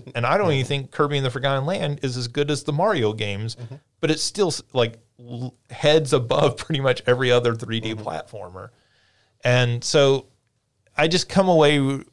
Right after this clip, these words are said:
Speaker 2: replaying this game going, "God, this is a great game." And, like,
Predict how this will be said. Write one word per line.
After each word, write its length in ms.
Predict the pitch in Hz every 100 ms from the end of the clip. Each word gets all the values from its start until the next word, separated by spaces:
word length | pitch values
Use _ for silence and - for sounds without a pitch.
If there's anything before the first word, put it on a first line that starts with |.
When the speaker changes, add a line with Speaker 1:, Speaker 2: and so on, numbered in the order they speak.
| -
Speaker 2:
replaying 640 | 135 143 135 - 139 135
this 200 | 117 110
game 320 | - 110 110 110
going, 340 | 113 104 95 -
"God, 140 | 202
this 180 | 123 113
is 140 | 107 90
a 60 |
great 400 | 87 101 101 113
game." 440 | 104 98 92 87 104
And, 180 | 123 107
like, 280 | 104 104